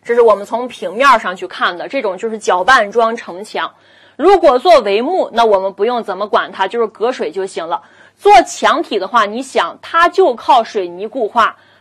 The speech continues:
它相对支撑土压力的能力能高吗？啊，肯定不高，对吧？我们里面没有任何抗变形的东西。你水泥固化之后，它就是刚性的。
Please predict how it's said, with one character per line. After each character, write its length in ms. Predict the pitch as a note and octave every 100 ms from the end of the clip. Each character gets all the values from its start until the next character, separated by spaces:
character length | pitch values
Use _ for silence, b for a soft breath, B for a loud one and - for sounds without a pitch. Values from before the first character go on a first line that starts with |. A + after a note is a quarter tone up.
| b
它 320 | - C4+ B3
相 440 | - - D4+ C#4+ C#4+
对 280 | D4+ A3+ G3
支 260 | B3+ C4
撑 260 | A#3 B3+ B3+
土 120 | A3+
压 180 | G3 A#3
力 120 | A#3+
的 60 | G3+
能 200 | F3+ G#3+
力 100 | G#3
能 220 | F3 A3+
高 260 | G3+ E3+
吗？ 220 | E3+ D#3 _
啊， 100 | -
肯 220 | A3+ G3 G#3+
定 120 | A#3+
不 140 | G3+
高， 260 | F3+ E3+ C#3+
对 140 | A#3
吧？ 160 | A3+ G3+
我 100 | G3+
们 140 | B3+
里 100 | C#4
面 160 | A3 B3
没 120 | C4
有 100 | B3+
任 100 | C4+
何 160 | A3+ A#3
抗 220 | C#4+ B3+
变 160 | C4
形 160 | G#3 E3
的 60 | F#3+
东 240 | E3+ E3
西。 120 | - _ b b b b
你 140 | C4+ F4
水 200 | D4+ A#3+
泥 120 | C4+
固 140 | D4+
化 180 | D#4 C4
之 120 | C#4+
后， 100 | D4
它 100 | C4
就 120 | C4+
是 60 | C4
刚 220 | - C#4
性 200 | D4+ A#3
的。 120 | D#3+